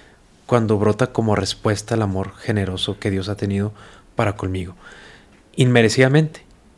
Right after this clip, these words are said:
porque así es el amor de Dios, gratuito, incondicional, personal, y a partir de ahí brota.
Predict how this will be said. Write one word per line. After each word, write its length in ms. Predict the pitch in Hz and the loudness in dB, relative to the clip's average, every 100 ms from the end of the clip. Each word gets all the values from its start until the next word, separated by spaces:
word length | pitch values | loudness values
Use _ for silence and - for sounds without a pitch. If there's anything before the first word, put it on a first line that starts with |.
| _ _ _ _ _ _ - | _ _ _ _ _ _ -6
porque 260 | 117 - | -4 0
así 180 | 110 - | 2 2
es 120 | 123 | 2
el 80 | 143 | 2
amor 240 | 127 110 120 | 2 2 2
de 60 | |
Dios, 180 | 120 - | 2 0
gratuito, 560 | 113 104 - 139 - - _ _ _ - _ | -2 -2 0 -4 -4 -20 _ _ _ -20 _
incondicional, 880 | - 113 - 107 104 - 98 107 117 - _ - - - | -4 -2 0 0 0 0 -2 -2 -4 -12 _ -20 -20 0
personal, 580 | 113 101 104 110 160 180 - - - - - | 0 2 0 0 0 -4 -16 -20 -20 -16 0
y 80 | 113 | 0
a 120 | - | 2
partir 260 | 113 123 | 0 6
de 80 | 127 | 8
ahí 140 | 131 127 | 6 4
brota. 600 | 110 113 107 104 107 | 0 2 2 0 -8